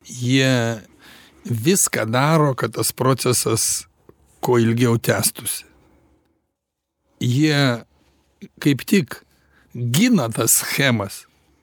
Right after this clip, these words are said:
jas puoldami. Nes jas puola, save pristatydami kaip vieninteliais galinčiais tą problemą išspręsti. Jie uzurbuoja iš visuomenės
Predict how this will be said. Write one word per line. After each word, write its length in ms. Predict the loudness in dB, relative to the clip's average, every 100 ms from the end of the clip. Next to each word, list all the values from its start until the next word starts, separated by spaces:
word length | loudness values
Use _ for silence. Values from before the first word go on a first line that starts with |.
| _ _ _
jas 540 | -2 0 0 0 -2 -4
puoldami. 800 | -2 0 0 2 0 2 0 -2 _ _ _ _ _ _ _ _ _ _
Nes 260 | -2 0 0
jas 260 | 0 -2 -4
puola, 680 | _ -4 -2 0 -2 -6 _ _ _ -4
save 340 | -2 0 0
pristatydami 840 | 0 -2 0 -2 -2 0 2 0 -2 _ _ _ _ _ -6
kaip 200 | -2 -2
vieninteliais 960 | -2 0 0 2 2 2 2 2 2 2
galinčiais 920 | 0 0 2 2 0 2 0 0 -6 -14 _ -6
tą 140 | -4
problemą 480 | -2 -2 0 0 0
išspręsti. 640 | -2 -2 -2 -4 -6 -12 _ _ _ _ _ _ _ -6
Jie 400 | 0 2 2 0 -2
uzurbuoja 680 | -2 2 2 2 0 0 0
iš 160 | -2 -4
visuomenės 760 | -4 -4 -4 -2 0 0 0